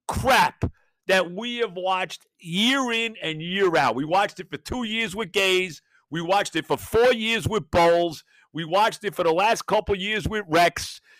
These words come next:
You, we wa-, we watched it for most of the tenure with Mangini. You know, may-, maybe they were a little better talent-wise. They weren't as young a team as they are now.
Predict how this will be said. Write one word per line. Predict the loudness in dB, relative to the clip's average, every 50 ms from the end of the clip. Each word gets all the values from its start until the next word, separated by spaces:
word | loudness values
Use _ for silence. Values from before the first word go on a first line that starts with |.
| _ -10
You, | -8 -6
we | -6 -6
wa-, | -6 -2 -2 -2 -2 -2 -4
we | -10 -8
watched | -4 0 0 2 2 2 0 -2 -6
it | -6 -6 -2
for | 2 4 4 4 4 0 _ _ _ _ -6
most | -2 2 4 4 4 4 0 -4
of | -6
the | -6 -6
tenure | -4 -2 0 0 0 0 0 0 0
with | 2 0 -2 -2
Mangini. | 0 0 0 0 -2 -2 -2 -2 -2 0 0 -2 -2 -4 -4 -8 -10 _ _ _ _ _ _
You | -8 -2 0
know, | 0 0 0 -2 _ _ _ _ _ _
may-, | -10 -8 -8 -6 -4
maybe | -2 -2 0 0 0 2
they | 4
were | 6 6 6
a | 4
little | 2 2 2 2 2 2
better | 2 2 2 4 4 2
talent-wise. | 0 -4 -2 0 2 2 2 2 0 0 2 4 4 4 2 0 -2 -4
They | -6 -6
weren't | -2 -2 0 0 0 -2
as | -2 -4 -4 -2 0
young | 2 2 2 2 0
a | -4
team | -6 -4 -6 -4 -4 -6
as | -6 -4
they | -4 -2 0
are | 0 0 0 0
now. | 0 -2 -2 -2 -2 -4